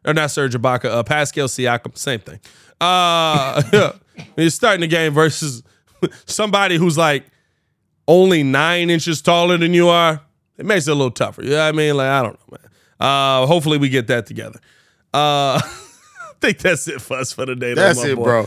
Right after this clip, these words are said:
Speaker 1: Hey, man,
Speaker 2: That's it.
Speaker 1: follow us
Speaker 2: It's
Speaker 1: on
Speaker 2: off season.
Speaker 1: everything. It's off season, baby.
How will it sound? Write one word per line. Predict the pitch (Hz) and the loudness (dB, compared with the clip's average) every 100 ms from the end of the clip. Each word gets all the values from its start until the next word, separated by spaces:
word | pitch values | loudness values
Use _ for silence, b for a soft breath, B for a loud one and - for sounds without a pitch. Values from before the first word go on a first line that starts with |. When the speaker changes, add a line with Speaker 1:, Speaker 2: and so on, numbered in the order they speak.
| - | -4
Speaker 1:
Hey, | - 240 | -2 0
man, | 208 | 2
Speaker 2:
That's | 180 175 | 2 0
it. | 135 127 - | -6 -10 -2
Speaker 1:
follow | 226 214 196 | 0 0 2
us | |
Speaker 2:
It's | 196 | 2
Speaker 1:
on | 185 | 4
Speaker 2:
off | 165 | 4
season. | 160 160 | 2 0
Speaker 1:
everything. | 143 131 127 b b | 0 -2 -8 b b
It's | 208 214 | -2 -2
off | 175 | -2
season, | - 143 120 | -4 -4 -4
baby. | 120 117 | -4 -6